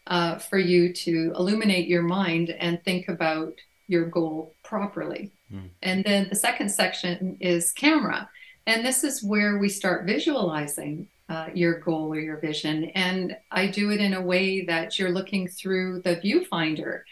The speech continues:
Speaker 1: and you're setting up the set. Because a lot of problems people have is they have affirmations and they visualize, but they're not doing it correctly.
Speaker 2: Right.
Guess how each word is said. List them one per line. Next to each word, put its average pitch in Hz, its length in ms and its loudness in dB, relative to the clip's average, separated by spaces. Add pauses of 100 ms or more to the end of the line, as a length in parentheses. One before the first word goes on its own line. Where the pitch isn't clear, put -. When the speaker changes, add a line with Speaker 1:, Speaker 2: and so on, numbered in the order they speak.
(280)
Speaker 1:
and 180 160 2
you're 180 120 4
setting 196 480 2
up 170 320 -4
the 180 80 -6
set. - 440 0 (380)
Because 233 240 -4
a 226 60 -4
lot 262 220 2
of 285 160 -2
problems 214 800 -2
people 196 360 -2
have 196 380 -2
is 180 280 -2 (260)
they 202 100 4
have 262 260 2
affirmations 175 1080 -2
and 185 140 0
they 180 160 -2
visualize, 175 760 -2 (280)
but - 100 -18
they're 240 100 -4
not 226 180 -6
doing 220 260 -2
it - 120 -6
correctly. 208 560 -8 (300)
Speaker 2:
Right. 87 200 -14